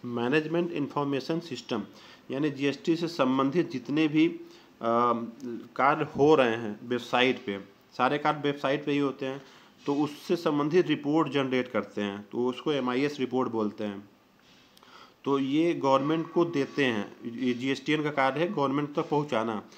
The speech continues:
ये किस लिए होता है? डिसीजन मेकिंग के लिए। किस चीज़ को डिसीजन मेकिंग, जैसे कोरोना काल में, अभी कोरोना टाइम में आपका टैक्स कलेक्शन बहुत कम हुआ, ये गवर्नमेंट को इतनी जल्दी कैसे पता चल जाता है? All over इंडिया का है,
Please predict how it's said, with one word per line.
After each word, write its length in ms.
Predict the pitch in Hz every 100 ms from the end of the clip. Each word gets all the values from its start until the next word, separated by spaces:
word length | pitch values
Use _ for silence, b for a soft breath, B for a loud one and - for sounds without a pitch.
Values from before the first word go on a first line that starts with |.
| B B 143
ये 80 |
किस 260 | 143 170 170
लिए 140 | 165
होता 320 | 170 165 170 160
है? 240 | 165 170 B B -
डिसीजन 540 | 123 147 160 156 175
मेकिंग 340 | 156 135 131 123
के 100 | 123
लिए। 100 | 123
किस 360 | - 151 -
चीज़ 160 | 156 151
को 100 | 156
डिसीजन 400 | 143 135 143 156
मेकिंग, 260 | 143 143 143
जैसे 180 | 147
कोरोना 440 | 160 151 143 143 156
काल 240 | 147 143
में, 280 | 131 127 165 -
अभी 140 | 131
कोरोना 320 | 131 135 139 147
टाइम 280 | 143 131
में 200 | 120 131 202 B B B B B 135
आपका 540 | 131 - 151 147 151 - 151
टैक्स 420 | 131 - 151 156 -
कलेक्शन 360 | 147 143 160
बहुत 260 | 151 151 151
कम 140 | 151
हुआ, 200 | 147 127
ये 200 | 131 160
गवर्नमेंट 420 | 165 147 151 160 165
को 60 |
इतनी 140 | 160 160
जल्दी 240 | 156 165
कैसे 320 | 165 143 160
पता 180 | 147 123
चल 180 | 123 113
जाता 260 | 110 113
है? 120 | 110 -
All 220 | 135 143
over 140 | 147
इंडिया 360 | 139 131 131 143
का 140 | 123
है, 240 | 113 131